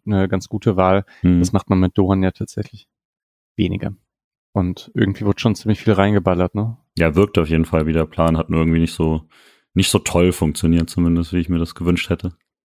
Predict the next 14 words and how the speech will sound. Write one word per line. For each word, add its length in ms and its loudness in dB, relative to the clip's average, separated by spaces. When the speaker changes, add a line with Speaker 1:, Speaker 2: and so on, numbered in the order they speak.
Speaker 1:
Auf 160 -2
Flanken 380 0
setzen 320 2
ist 260 -8
immer 580 0
heikel, 440 -2
ja. 140 -2
Speaker 2:
Grüße 340 0
an 120 2
Frankfurt 480 0
von 240 0
zweitausendsiebzehn 920 0
bis 180 -8
zweitausendeinundzwanzig. 1200 -4